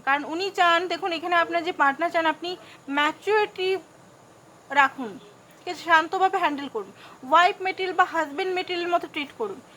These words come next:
এই হুটহাট করে, হুটহাট করে কবির সিং টাইপের হু-, ও চান না উনি। ঠিক আছে, অনেকে হয়তো কবির সিং মুভিটা খুব ভালোবাসেন, যে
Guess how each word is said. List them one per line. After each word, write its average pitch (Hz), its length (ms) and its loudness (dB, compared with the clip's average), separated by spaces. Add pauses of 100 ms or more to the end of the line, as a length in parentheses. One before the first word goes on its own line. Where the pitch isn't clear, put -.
(120)
এই 370 180 0
হুটহাট 359 580 4
করে, 359 200 0
হুটহাট 349 380 0
করে 349 220 -6
কবির 330 340 -4
সিং 359 180 -4
টাইপের 320 340 -2 (120)
হু-, 302 240 -8 (200)
ও 233 160 -12 (340)
চান 285 220 6
না 226 180 -4
উনি। 196 180 -16 (1300)
ঠিক 302 140 0
আছে, 330 220 4
অনেকে 302 340 2
হয়তো 311 380 4 (360)
কবির 294 340 0
সিং 339 200 -4 (100)
মুভিটা 311 340 -2
খুব 311 160 -4
ভালোবাসেন, 277 540 2
যে 277 80 -6